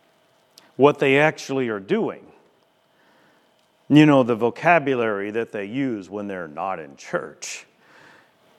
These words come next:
The things they get on, on their computer that they wouldn't dare broadcast up here on the stage in church. They wouldn't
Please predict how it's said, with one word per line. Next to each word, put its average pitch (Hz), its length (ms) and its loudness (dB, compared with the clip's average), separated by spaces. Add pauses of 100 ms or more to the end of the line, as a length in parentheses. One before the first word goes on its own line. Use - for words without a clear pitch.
(140)
The - 80 -10
things 170 400 6
they 127 160 4
get 151 220 4
on, 123 200 2
on 113 100 2
their 107 140 0
computer 113 580 -4
that 92 160 -12
they 127 140 -6
wouldn't 113 440 -8
dare 120 540 -4 (680)
broadcast 107 680 2
up 92 220 -6
here 139 240 -2
on 82 120 -8
the 80 80 -14
stage 107 520 -6
in 76 160 -20
church. - 640 -10 (2750)
They 170 160 10
wouldn't 170 480 4